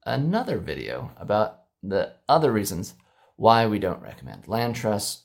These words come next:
for our clients. If you found this video helpful, please do us a solid. Hit that like button. Consider subscribing up above there.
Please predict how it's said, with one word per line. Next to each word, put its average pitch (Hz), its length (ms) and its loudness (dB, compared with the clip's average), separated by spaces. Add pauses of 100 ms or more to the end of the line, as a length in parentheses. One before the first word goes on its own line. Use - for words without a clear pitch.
(100)
for - 220 -12
our 65 180 -10
clients. 87 640 -6 (200)
If 160 160 -4
you 151 120 -4
found 131 360 -2
this 120 320 -6 (520)
video 113 480 -2 (260)
helpful, 127 540 0
please 107 460 -2
do 92 260 -4
us - 140 -6
a - 40 -14
solid. 123 600 6 (580)
Hit 127 220 -6
that 87 240 -2
like 110 320 0
button. 101 460 -2
Consider 220 760 -4
subscribing 123 1040 -4 (360)
up - 240 -6
above 113 520 -2
there. 123 460 -2